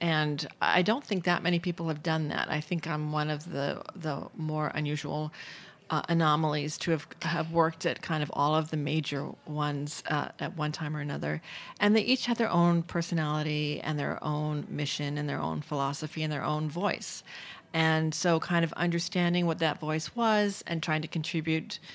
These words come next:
um, and make the voice even better in any way that I could possibly do it was really an amazing thing. And,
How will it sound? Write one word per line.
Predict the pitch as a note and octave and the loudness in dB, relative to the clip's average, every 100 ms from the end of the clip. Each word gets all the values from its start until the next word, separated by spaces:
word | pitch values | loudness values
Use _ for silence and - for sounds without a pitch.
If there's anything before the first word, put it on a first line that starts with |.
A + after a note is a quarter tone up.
| - - - - | -18 -20 -20 -4
um, | E3 D#3 D3+ - | 0 2 2 0
and | D#3+ | 0
make | D#3+ D#3 | 0 0
the | - | -4
voice | D#3+ D3+ D#3 | -2 -2 -2
even | D3+ D3+ D3+ | -4 -4 -2
better | D#3 D3+ D3+ | 0 0 0
in | D3 | 0
any | D3 D#3 | 0 -2
way | D3+ | -2
that | C#3+ - | -4 0
I | D3+ | 0
could | E3 F3 | 0 -2
possibly | - D3 - E3 D3 | -4 -6 -6 -4 -4
do | C#3+ D3+ | -2 -2
it | D3 C#3+ - - - - | -2 -4 -10 -16 -18 -12
was | F3+ F#3+ F#3+ | 2 2 6
really | G#3 G#3 | 6 6
an | F#3+ | 4
amazing | E3 D#3 D#3+ D3+ | 4 2 2 -2
thing. | - D3+ C#3+ C#3+ | -2 0 0 -2
And, | - D3+ D3+ D3+ C#3+ | -2 0 2 0 -4